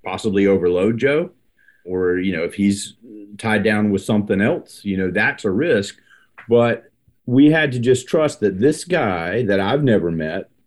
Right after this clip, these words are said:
who's twelve years younger than me and lives in Denver, and I cold called because a guy I know had written a story about him, is the right guy. And then I had to go further with randoms, you know, calling us,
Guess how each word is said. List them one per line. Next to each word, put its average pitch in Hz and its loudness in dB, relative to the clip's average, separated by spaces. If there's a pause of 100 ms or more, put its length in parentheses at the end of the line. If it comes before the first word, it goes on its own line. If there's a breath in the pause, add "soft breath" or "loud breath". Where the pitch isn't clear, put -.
who's 98 -2
twelve 127 2
years 131 2
younger 127 2
than 120 4
me 95 2
and 92 0
lives 110 4
in 120 4
Denver, 95 2
and 85 -10
I 82 -6
cold 117 0
called 113 0
because 90 0
a 90 2
guy 95 -2 (260 soft breath)
I 98 0
know 95 4
had 95 2
written 92 0
a 82 -8
story 151 4
about 82 0
him, 85 -6 (540)
is 131 6
the 101 6
right 104 2
guy. 82 -4 (1000)
And 101 4
then 113 2
I 101 -4
had 107 0
to 101 0
go 104 6
further 113 4
with 98 0
randoms, 107 4
you 110 0
know, 92 0
calling 98 0
us, 95 -2